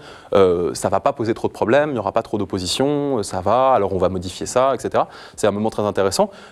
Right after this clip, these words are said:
Et puis, euh, ils ont, euh, un exécutif collégial. Il n'y a pas un président, mais il y a un conseil.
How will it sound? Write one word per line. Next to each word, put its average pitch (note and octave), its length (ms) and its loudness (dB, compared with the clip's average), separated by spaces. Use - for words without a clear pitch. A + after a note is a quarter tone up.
Et A2 80 2
puis, F3 420 -2
euh, G#2 220 0
ils G2+ 200 -6
ont, D3+ 280 -6
euh, G#2 280 -2
un G#2+ 120 -6
exécutif G2+ 420 -8
collégial. B2+ 540 -2
Il - 80 -18
n'y - 20 -10
a F2 60 -14
pas - 200 -6
un A#2+ 120 -4
président, G2+ 440 -6
mais - 80 -8
il G2+ 60 -6
y G2 40 -4
a F#2+ 60 -4
un F2+ 120 -10
conseil. C#3 420 -4